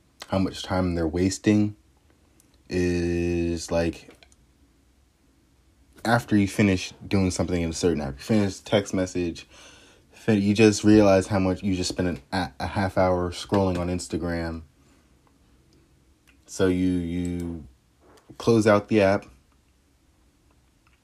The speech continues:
you swipe across your home screen, and then open Instagram again, only realize you just closed it two seconds ago.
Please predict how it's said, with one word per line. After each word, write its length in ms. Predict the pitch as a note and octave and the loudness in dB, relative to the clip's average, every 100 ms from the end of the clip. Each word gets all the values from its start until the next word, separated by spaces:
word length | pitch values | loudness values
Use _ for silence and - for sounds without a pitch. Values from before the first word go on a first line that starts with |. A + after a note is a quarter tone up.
| _ _ _ _ - | _ _ _ _ -4
you 120 | A2 | -2
swipe 360 | G2 - G#2+ A2 | -2 2 2 2
across 380 | G#2+ A2 G#2+ - | 2 4 4 0
your 80 | |
home 240 | G2+ G#2 G2+ | 2 2 0
screen, 560 | - G2+ G2 G2 G2 - _ - - - - | -2 -2 -2 -2 -6 -12 _ -20 -20 -20 -2
and 100 | G#2+ | 2
then 300 | G#2+ G#2 - _ _ - | 4 4 0 _ _ -4
open 240 | A2 G2+ | -4 -2
Instagram 480 | A2+ - F#2+ F#2+ F#2 | -4 -2 -2 0 -2
again, 200 | F2+ F2+ | -2 -2
only 220 | G2+ G2 | 0 2
realize 320 | G2+ G2+ F2+ | 4 4 4
you 100 | F#2 | 0
just 340 | E2+ G#2 F#2+ - | 2 2 2 0
closed 320 | A2 G2 - | 2 2 0
it 80 | - | -6
two 140 | F#2 | -4
seconds 360 | - E2 D#2 C#2 | -2 -4 -4 -6
ago. 260 | C2 - | -8 -12